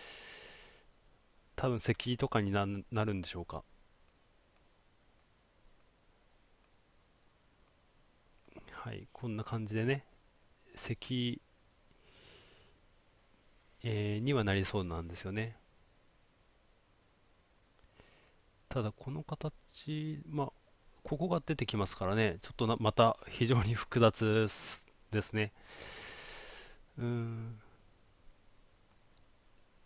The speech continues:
はい、ちょっとね、この辺りはなかなか、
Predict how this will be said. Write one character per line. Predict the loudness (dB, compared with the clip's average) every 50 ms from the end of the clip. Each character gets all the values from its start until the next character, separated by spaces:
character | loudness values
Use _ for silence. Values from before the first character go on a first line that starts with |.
| -20 _ _ _ -20 -20 -20 -20 -20 -20 -20 _ _ _ _ -20 -20 -20 -20 -20 -20 -18
は | -12 -10 -8 -8
い、 | -8 -8 -10
ち | -8 -8
ょ | -10
っ | -10 -10
と | -10 -4
ね、 | -2 0 0
こ | 0 0 2
の | 4 4
辺 | 4 4 2 0
り | 0 0
は | 0 0 -2 -4 -6 -14 -20 -10 -6
な | -4 -4
か | -2 -2 -4
な | -4 -2
か、 | -2 -4 -4 -4